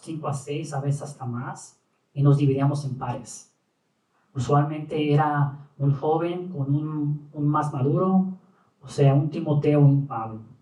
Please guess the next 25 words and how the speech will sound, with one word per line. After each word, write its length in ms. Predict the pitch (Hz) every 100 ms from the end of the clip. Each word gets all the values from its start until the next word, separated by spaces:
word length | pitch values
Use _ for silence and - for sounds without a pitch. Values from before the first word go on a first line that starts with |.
| _ _
para 180 | 123 113
serle 300 | - 120 113
más, 300 | 113 - -
más 160 | 123 -
franco, 340 | 120 117 131
porque 480 | 127 123 - 120 120 _ _ _ _ _
pues 140 | 143 147
así 160 | 147
se 80 | 196
aprende, 340 | 196 202 208
¿verdad? 340 | 131 123 - - - _
Se 220 | - 135
turnan, 520 | - 160 - 160 160
se 180 | - 139
hablan, 720 | 139 156 156 160 160 160 160
am, 640 | 147 131 131 127 127 120 - - _ _ _ _ _ _ _ _ _ _ _ _ _ _ _ _ _ _ _ _ _ _ _ _ _ _ _ _ - _ _ _
lo 80 | 135
hacíamos 640 | 131 165 165 165 - -
por 120 | - 143
un 160 | 143
par 180 | 165 165
de 120 | 147
horas 440 | 135 143 165 - -
cada 260 | 143 147
domingo, 580 | 147 135 131 147 196 202